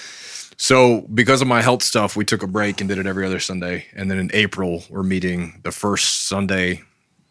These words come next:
and then the second Sunday, and then the fourth.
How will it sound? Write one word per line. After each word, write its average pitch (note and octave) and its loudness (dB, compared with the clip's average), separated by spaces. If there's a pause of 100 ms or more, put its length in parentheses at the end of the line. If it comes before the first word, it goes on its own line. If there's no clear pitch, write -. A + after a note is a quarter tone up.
(500)
and F2+ -4
then F2+ -2
the F2+ -6
second A2 0
Sunday, F2+ -4
and F2+ -6
then F2 -6
the D#2+ -8
fourth. - -12